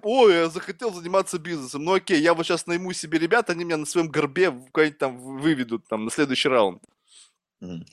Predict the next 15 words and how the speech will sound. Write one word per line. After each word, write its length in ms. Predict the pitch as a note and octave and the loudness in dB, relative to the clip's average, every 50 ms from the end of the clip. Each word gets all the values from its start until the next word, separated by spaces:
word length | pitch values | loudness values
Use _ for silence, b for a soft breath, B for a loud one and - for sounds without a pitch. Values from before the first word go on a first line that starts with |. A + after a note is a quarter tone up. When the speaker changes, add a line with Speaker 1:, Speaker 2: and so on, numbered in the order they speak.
| b b b b b | b b b b b
Speaker 2:
Я, 140 | - G#2 - | -2 -2 0
я 160 | G2+ A2 A2 | 2 2 0
почему 260 | - - - B2 A2+ | 0 -2 -2 -2 0
задумался 440 | G2+ A2 G#2+ C3+ C#3+ C3+ C3+ - - | 0 0 0 2 2 0 0 0 -2
над 220 | F#2+ F#2 F2 - - | -4 -4 -4 -6 -6
твоим 200 | - F#2+ G2 F#2+ | -2 0 0 2
вопросом, 420 | F#2+ F#2 - G#2+ F#2+ F#2 - - | 0 0 2 0 -2 -2 -4 -10
потому 200 | - - - F2 | -10 -10 -10 -10
что, 140 | - - F#2 | -10 -12 -14
мне 100 | F2+ F#2 | -6 0
кажется, 260 | - - - - - | 0 0 2 0 -2
такой, 160 | - - F#2 | -2 0 2
знаешь, 160 | F#2+ G2+ - - | 2 2 0 -2
л-, 60 | - G2 G#2+ - | -4 -2 0 4
ложный, 460 | G#2 A2+ A#2+ A#2 - G2 E2 - _ | 6 6 6 6 4 2 -4 -14 _